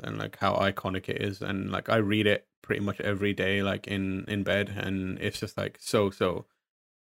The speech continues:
it feels like the world falls away when I'm reading it, like, and it's just absorbs me completely, and it's, it's just, like, so good to be able to,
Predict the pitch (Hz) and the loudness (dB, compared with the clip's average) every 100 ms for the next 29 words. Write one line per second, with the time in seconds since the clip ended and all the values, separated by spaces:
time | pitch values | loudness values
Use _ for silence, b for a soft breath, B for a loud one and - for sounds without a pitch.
0 | - 120 139 131 123 117 113 104 107 107 | 2 6 12 12 12 10 8 10 10 10
1 | 107 98 _ - 107 101 104 101 104 101 | 8 2 _ 4 6 8 6 6 6 4
2 | 104 101 98 - - 104 107 110 113 107 | 2 2 2 -2 2 4 6 4 2 2
3 | 98 - 101 101 104 - - 107 - _ | 0 0 0 0 -4 -4 -2 -4 -6 _
4 | _ _ _ - 104 101 110 104 101 104 | _ _ _ -2 0 6 8 8 6 2
5 | 101 104 98 - 104 104 110 120 104 98 | 2 0 -2 0 0 2 2 2 2 0
6 | 101 - _ _ _ _ _ 113 113 - | -2 -6 _ _ _ _ _ 6 6 4
7 | 117 - - 107 - 110 101 107 98 101 | 2 2 8 6 8 6 8 6 4 4
8 | 101 95 98 98 98 95 | 4 6 4 2 4 4